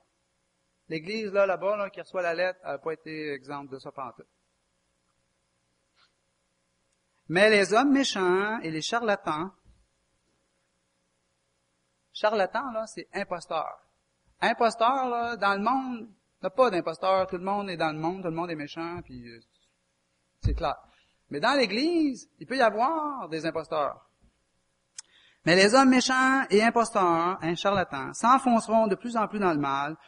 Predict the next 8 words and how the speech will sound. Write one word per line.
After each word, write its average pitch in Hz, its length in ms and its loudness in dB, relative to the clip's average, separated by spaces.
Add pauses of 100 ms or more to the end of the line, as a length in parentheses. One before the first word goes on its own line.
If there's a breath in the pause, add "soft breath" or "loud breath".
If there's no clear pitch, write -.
(200 soft breath)
trompant 240 560 0
les 175 260 -6
autres 135 400 -6 (800)
et 156 140 -10
trompés 185 340 -2
eux-mêmes. 147 460 -4 (1120)
Pour 185 160 -10
toi, 233 360 0